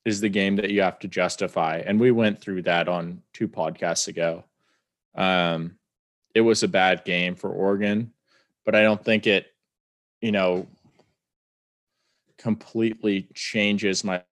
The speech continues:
long-term outlook of who they can be. Um, so yeah, I think Oregon can, you know, get through this slate pretty easily. If you, looking just how you break it up, I mean, you, if you can win that close game,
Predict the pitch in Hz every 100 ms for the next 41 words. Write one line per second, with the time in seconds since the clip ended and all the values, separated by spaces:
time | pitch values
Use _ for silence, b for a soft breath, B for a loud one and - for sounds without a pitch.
0 | _ 87 87 90 90 - 90 - 82 95
1 | 85 85 85 90 78 76 87 76 76 76
2 | - _ _ _ _ _ _ _ _ 95
3 | 87 85 82 82 90 _ _ _ _ _
4 | _ _ _ _ _ _ _ _ _ _
5 | _ _ _ _ - 120 123 151 85 90
6 | 120 165 113 113 110 101 - 95 90 -
7 | 107 92 90 90 107 - - 104 104 110
8 | 104 95 92 - - _ - - 101 104
9 | 95 _ 104 95 98 107 90 82 82 78
10 | _ _ - 104 101 101 95 92 90 95
11 | 95 87 92 92 92 92 104 90 90 92
12 | 87 b b b b b - 104 101 98
13 | - 101 107 95 101 92 101 110 107 104
14 | - _ - 110 107 - - 107 110 110
15 | 117